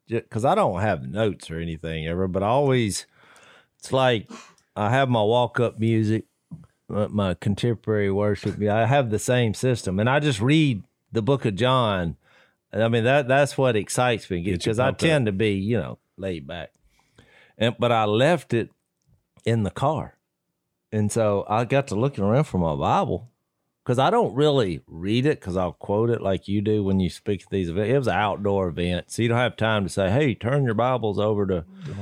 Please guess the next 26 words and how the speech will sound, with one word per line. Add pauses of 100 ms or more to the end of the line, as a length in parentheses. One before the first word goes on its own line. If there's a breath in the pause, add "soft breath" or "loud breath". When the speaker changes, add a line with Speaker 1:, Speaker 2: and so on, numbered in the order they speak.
Speaker 3:
yeah.
Speaker 1:
I
mean,
this
was
a
festival, (400)
and
we're
out
there
on
the
side
of
a
mountain. (1300 soft breath)
And
so,
uh,
I'm
looking
around,
I
was
like,